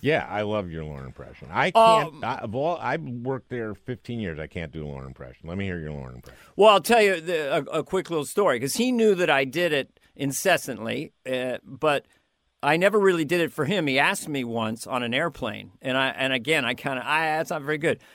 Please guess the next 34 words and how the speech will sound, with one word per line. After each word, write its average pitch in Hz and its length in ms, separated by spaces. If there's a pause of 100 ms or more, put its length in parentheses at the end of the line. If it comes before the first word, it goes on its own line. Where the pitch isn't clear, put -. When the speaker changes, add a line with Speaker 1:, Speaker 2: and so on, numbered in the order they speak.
(320)
Speaker 2:
But 170 100
then 190 160
maybe 185 200
three 240 340
years 233 260
ago, 165 160
I 147 120
was 151 160
in 156 120
an 143 80
Italian 143 460
<laughs> - 0
restaurant 165 540
with 127 140
Lorne 151 540 (180)
and 143 180
Rob 143 320
Lowe. 123 240
Long 135 300
story. 110 560 (540)
And 160 200
he 160 60
goes, 160 280 (240)
"How 226 220
did 240 180
you 220 140
do 208 260
it?" 208 120
And 170 140
I 175 80
said, 185 220
"Lorne, 220 260
really, 196 500 (680)
it, 170 160